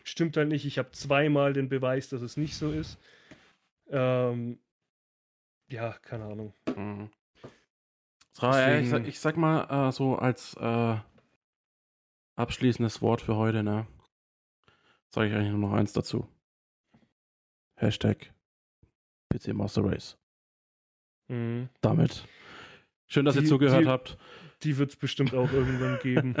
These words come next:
Speaker 2: <laughs>
Speaker 1: Die fickt dann alles.
Speaker 2: Schön, dass ihr zugehört habt. Bis zum nächsten Mal. Ähm,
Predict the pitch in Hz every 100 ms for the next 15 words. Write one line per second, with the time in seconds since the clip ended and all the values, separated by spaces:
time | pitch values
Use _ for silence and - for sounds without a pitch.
0 | - - - 143 - 208 214 214 185 -
1 | 202 - 175 151 - 156 143 113 - -
2 | - 269 254 226 170 160 170 156 151 165
3 | 156 147 143 139 160 151 151 135 131 -
4 | 131 135 135 - - - - 131 131 135
5 | 135 135